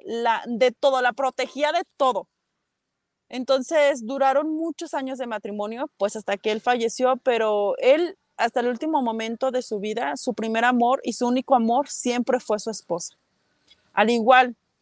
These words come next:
la pare-, la, los abuelos de mi, de mi esposo también tienen años y tienen veintidós hijos y tienen,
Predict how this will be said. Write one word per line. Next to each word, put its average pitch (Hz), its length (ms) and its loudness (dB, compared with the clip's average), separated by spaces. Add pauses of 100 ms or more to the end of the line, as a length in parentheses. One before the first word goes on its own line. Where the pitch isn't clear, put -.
(260)
la 226 160 6
pare-, 247 420 4
la, 262 200 0
los 254 220 -4
abuelos 294 400 0
de 381 100 -4
mi, 226 260 -6
de 226 360 0
mi 233 120 -6
esposo 233 500 -4 (160)
también 254 460 -2
tienen 277 380 -4
años 262 440 -2
y 294 80 -4
tienen 254 720 -6 (200)
veintidós 247 640 4
hijos 302 340 -2 (880)
y 262 140 2
tienen, 294 380 2